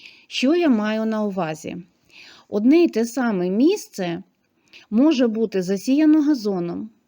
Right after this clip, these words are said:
на ньому можуть бути висаджені квіти, можуть бути посаджені дерева. І, відповідно, результат буде різним. Е, звичайно, трапляються такі сади,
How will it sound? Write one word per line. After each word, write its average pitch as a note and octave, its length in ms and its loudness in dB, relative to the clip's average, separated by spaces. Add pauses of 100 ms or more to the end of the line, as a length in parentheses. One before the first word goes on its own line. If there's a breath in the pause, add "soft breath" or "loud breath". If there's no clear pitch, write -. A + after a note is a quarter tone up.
(160)
на G3+ 160 -2
ньому C4 300 4
можуть C4+ 340 2
бути G#3 300 -4
висаджені A3+ 880 -2
квіти, F3 540 -8 (680 loud breath)
можуть G#3+ 320 0
бути A#3+ 240 -2
посаджені A3 680 -4
дерева. F#3 600 -4 (640 loud breath)
І, G#3 100 -4
відповідно, A#3 600 0
результат G#3 640 -2
буде G#3+ 340 0
різним. F3+ 580 -4 (880 loud breath)
Е, G#3+ 220 -2
звичайно, C#4+ 680 2
трапляються A#3+ 680 -2
такі A3 320 -4
сади, D4 520 -2